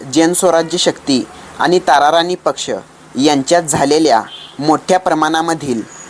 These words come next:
मतविभाजनामुळे राजू आवळे यांनी बाजी मारली. मात्र यावेळी समीकरणे बदललेली आहेत. हातकणंगले लोकसभा मतदारसंघातील इचलकरंजी मतदारसंघात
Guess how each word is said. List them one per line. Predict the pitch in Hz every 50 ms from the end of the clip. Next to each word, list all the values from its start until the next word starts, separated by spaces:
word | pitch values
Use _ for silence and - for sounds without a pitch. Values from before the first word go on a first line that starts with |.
| - - - 104
मतविभाजनामुळे | 127 143 165 180 180 - 185 160 160 147 143 147 151 147 160 170 170 165 170 170 165 147 127 117 107 92 - - - - - -
राजू | 127 131 139 139 143 131 156 185
आवळे | 175 165 156 139 127 117 95 - - _ _ _ - - - -
यांनी | 139 165 170 170 180 180
बाजी | 165 151 147 135 127 135 160
मारली. | 170 165 151 139 131 120 110 104 - - - - - - - -
मात्र | 123 139 151 156 160 - 190
यावेळी | 185 185 180 165 151 156 170 180 175 175 185
समीकरणे | - - 156 147 156 160 165 185 180 180 175 175
बदललेली | 160 151 139 131 135 143 147 151 160 156 156 160
आहेत. | 151 - 127 123 110 - - - - - - - - - - - - - - - - - - - - - _ _ _ _ _ _ _ _ _ _ _ _ _ _ _ _ _ - - - - - - - - - - - -
हातकणंगले | - - - 160 175 180 - 185 - 190 180 180 180 180 185 185 175 156
लोकसभा | 156 156 156 - - 185 160 165 165
मतदारसंघातील | 165 160 143 135 127 143 147 160 - 180 160 156 156 147 147 143 - 120 117 117 98 - - - - - - - -
इचलकरंजी | 143 131 - - 165 160 160 - 175 170 170 175 160 170
मतदारसंघात | 165 165 151 135 127 117 143 147 156 - 175 156 151 139 120 110